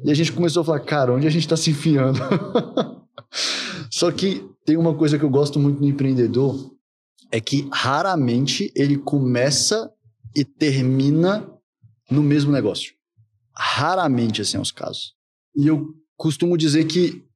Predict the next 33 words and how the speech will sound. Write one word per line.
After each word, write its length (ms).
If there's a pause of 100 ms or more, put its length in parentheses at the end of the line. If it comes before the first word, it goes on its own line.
(760)
pra 120
você 640
crescer 460
como 180
empreendedor, 540
você 140
precisa 460
meio 180
que 120
tá 220
como 220
se 140
fosse 320
na 140
parada 720 (100)
do 160
trem 300
ou 80
do 140
ônibus, 720
sabe? 340 (160)
Porque 240
aí 80
quando 340
o 140
trem 280
passa 420
ou 140
o 100
ônibus 280
passa, 400
você 200
pega. 460